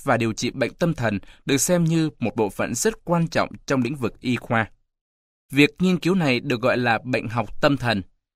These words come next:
Các bác sĩ phục vụ ở lĩnh vực này được gọi là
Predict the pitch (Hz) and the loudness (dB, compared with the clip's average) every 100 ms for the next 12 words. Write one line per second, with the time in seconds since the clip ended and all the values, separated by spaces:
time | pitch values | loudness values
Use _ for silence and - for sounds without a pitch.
0 | _ _ 247 240 247 - 156 226 - - | _ _ -2 0 0 0 0 -2 -2 -4
1 | 113 127 120 120 110 113 175 170 120 113 | -2 -2 0 2 0 0 -2 -2 0 0
2 | 104 - - 139 143 131 127 120 | -2 -8 -4 -2 0 0 2 2